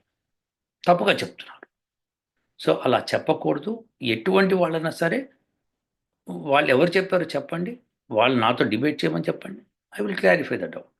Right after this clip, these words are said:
So, ఏ డౌట్ వచ్చినా వేదానికి సంబంధించి University of Applied Vedic Sciences వాళ్ళు, మేము ఇక్కడ ఉన్నాం, మేము సాల్వ్ చేస్తాం. మన దగ్గర పండితులు, గొప్ప ద్రష్టలు ఉన్నారు. So, వాళ్ళతో మనం కూర్చొని మాట్లాడించి సత్యాసత్యాల్ని మనం బోధించవచ్చు.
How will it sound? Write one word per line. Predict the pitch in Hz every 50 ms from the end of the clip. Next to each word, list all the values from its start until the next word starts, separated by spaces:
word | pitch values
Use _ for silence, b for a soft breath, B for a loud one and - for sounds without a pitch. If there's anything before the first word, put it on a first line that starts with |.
| _ _ _ _ _ _ b b b b b b _ - -
So, | 165 - - -
ఏ | 113 131 156 180 196 208 208 175
డౌట్ | - - 180 175 170
వచ్చినా | 180 175 175 - 151 139 127
వేదానికి | 113 117 127 135 139 160 165 160 143 -
సంబంధించి | 123 123 117 113 113 107 95 92 85 - - - -
University | 139 156 175 185 190 175 - 180 156
of | 131 131
Applied | 131 - 147 147 135
Vedic | 123 123 120 117 117
Sciences | - - 120 117 104 98 - -
వాళ్ళు, | 82 80 87 -
మేము | 113 110 110 104 104
ఇక్కడ | 101 - - 98
ఉన్నాం, | 87 92 98 - - _ _ _ _ _ _ _ _ B B B B B B B B B -
మేము | 117 107 101 95
సాల్వ్ | - - 107 110 110 101 - -
చేస్తాం. | 92 - - - 98 87
మన | 90 98 95 95 98 95
దగ్గర | 98 101 123 131
పండితులు, | - - - 98 101 113 143 151 151 135 - - - _ _ _ _ _ _ _ _ _ _ - 107
గొప్ప | 110 107 - - 135
ద్రష్టలు | - - - - - - - - 147 147 120
ఉన్నారు. | 90 82 - - - - _ _ _ _ _ _ _ _ -
So, | - 131 - 98
వాళ్ళతో | 98 104 104 107 110 - 127
మనం | 98 95 92 92 95 - - - _ -
కూర్చొని | - - 87 - - 143 165 185 185
మాట్లాడించి | - - - - - - - 104 214 214 - - - 220 240 - _ _ _ _ -
సత్యాసత్యాల్ని | - - 110 - - 151 147 131 - - 101 - - 104 98 95 98 113
మనం | 120 113 120 170 202 185 110
బోధించవచ్చు. | 104 110 92 87 - - - - - - - - -